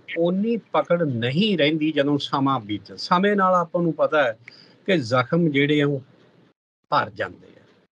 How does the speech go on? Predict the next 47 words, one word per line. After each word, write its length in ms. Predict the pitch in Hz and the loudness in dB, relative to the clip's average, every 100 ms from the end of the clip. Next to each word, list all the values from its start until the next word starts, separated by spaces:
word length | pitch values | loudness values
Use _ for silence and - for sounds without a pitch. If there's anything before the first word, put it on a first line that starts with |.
| _ - | _ -4
ਯਾਨੀ 240 | 151 190 226 | 0 2 2
ਕਿ 120 | 208 | 0
ਆਪਾਂ 240 | 175 202 | 0 0
ਨੂੰ 140 | 214 202 | 0 0
ਚਾਹੇ 240 | 208 196 | 2 0
ਪਰਿਵਾਰ 560 | 196 175 123 117 135 196 | 0 -2 0 0 0 0
ਦੀ 160 | 202 226 | -2 -2
ਜਿਹੜੀ 340 | 160 175 185 | 0 0 0
ਆ 80 | 180 | 0
ਉਹ 120 | 175 170 | 0 -2
ਪੀੜਾ 320 | 156 147 165 165 | -2 2 0 2
ਕਦੇ 300 | 143 135 165 | 0 2 2
ਵੀ 200 | 156 147 | 2 0
ਉਹ 280 | 143 143 139 | 0 -2 -4
ਦੂਰ 360 | 110 113 117 117 | -4 -6 -6 -6
ਨਹੀਂ 260 | 120 151 | -2 0
ਹੋਣੀ, 260 | 147 110 156 | -2 -4 -8
ਕਿਉਂਕਿ 280 | 175 170 160 | -6 0 0
ਇੱਕੋ 260 | 160 175 | 2 -2
ਇੱਕ 140 | 156 139 | -2 -4
ਉਹਨਾਂ 200 | 135 123 | -4 0
ਦਾ 100 | 104 | 0
ਬੱਚਾ 340 | - - 123 | 0 2 2
ਸੀ 160 | - 135 | 2 -4
ਮਾਂ 240 | 104 107 | -4 -6
ਬਾਪ 320 | 104 101 98 | -2 0 -2
ਦਾ, 220 | 98 95 - - - - | -4 -8 -8 -18 -20 -6
ਤੇ 140 | - 127 - | -2 -2 0
ਭਰ 220 | 135 117 | 0 0
ਜਵਾਨੀ 460 | 123 131 123 120 139 | 0 0 0 2 2
ਦੇ 140 | 135 | 2
ਵਿੱਚ 260 | 107 110 131 | 0 -2 -4
ਇਸ 180 | 127 120 | -6 -2
ਤਰ੍ਹਾਂ 280 | 139 135 | 0 2
ਦੇ 160 | 127 123 | 0 -2
ਉਹ 140 | 117 104 - - - - | -4 -4 -10 -20 -12 -2
ਹੋਇਆ 280 | 110 104 113 | 2 2 2
ਉਹਨਾਂ 380 | 110 117 117 | 0 -4 -6
ਨਾਲ, 260 | 101 92 92 101 | -6 -8 -10 -2
ਵੱਡੀ 280 | 131 160 233 | -2 0 0
tragedy, 560 | 175 135 104 98 117 156 | 2 2 2 0 -6 -2
ਉਹਨਾਂ 280 | 202 240 226 | 2 2 2
ਨੂੰ 120 | 214 | 0
ਤੇ 100 | 214 | -2
ਕਦੇ 300 | 175 143 147 | 0 2 4
ਨਹੀਂ 160 | 135 120 | 2 2
ਭੁੱਲਣਾ। 400 | 131 98 87 | 0 0 -8